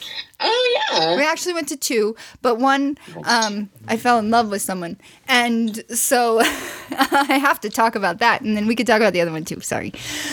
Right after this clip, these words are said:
Speaker 2: Um, but <laughs> we went to the Kenny Chesney concert at Broncos Stadium.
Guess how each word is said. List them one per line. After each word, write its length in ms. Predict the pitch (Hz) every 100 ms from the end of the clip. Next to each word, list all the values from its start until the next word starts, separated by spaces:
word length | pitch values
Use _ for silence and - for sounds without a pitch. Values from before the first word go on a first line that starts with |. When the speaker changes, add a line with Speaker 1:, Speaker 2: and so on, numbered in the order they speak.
| 240
Speaker 2:
Um, 420 | 240 254 262 247 214
but 320 | 214 285 208 370 - - - -
<laughs> 680 | 370 - - - - 320 233
we 100 | 330
went 160 | 392 370
to 100 | 359
the 80 |
Kenny 240 | - 349 320
Chesney 420 | 302 349 381 349
concert 640 | 254 240 233 233 233 247 _
at 200 | - 226 220
Broncos 400 | 254 262 233 233
Stadium. 560 | 302 302 190 180 226